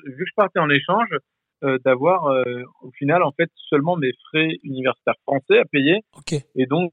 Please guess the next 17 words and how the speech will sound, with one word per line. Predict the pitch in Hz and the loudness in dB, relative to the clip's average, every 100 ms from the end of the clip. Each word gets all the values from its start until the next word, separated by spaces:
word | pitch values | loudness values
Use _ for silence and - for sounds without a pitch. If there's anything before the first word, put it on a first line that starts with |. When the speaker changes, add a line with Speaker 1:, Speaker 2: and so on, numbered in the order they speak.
| _ | _
Speaker 1:
euh, | 147 135 135 - | 2 4 2 0
c'était | 143 - 151 175 147 | -8 -4 0 2 2
dans | 127 123 | 0 -2
les, | 135 151 | 0 2
euh, | 147 123 117 _ _ _ | 2 0 -2 _ _ _
euh, | 117 - | -14 -8
trois | - 127 - | -2 0 2
cents | 135 | 2
euros | 131 123 147 143 | 4 4 4 4
annuels | 127 120 123 147 147 - _ _ _ | 2 -2 -2 -2 -2 -12 _ _ _
Speaker 2:
Ok, | 156 - | -16 -8
Speaker 1:
pour | 156 | -4
mes | |
Speaker 2:
donc | 170 | -2
Speaker 1:
frais | 139 | -2
universitaires. | 127 127 - - 143 | 0 0 -2 0 2
Donc, | 127 | 2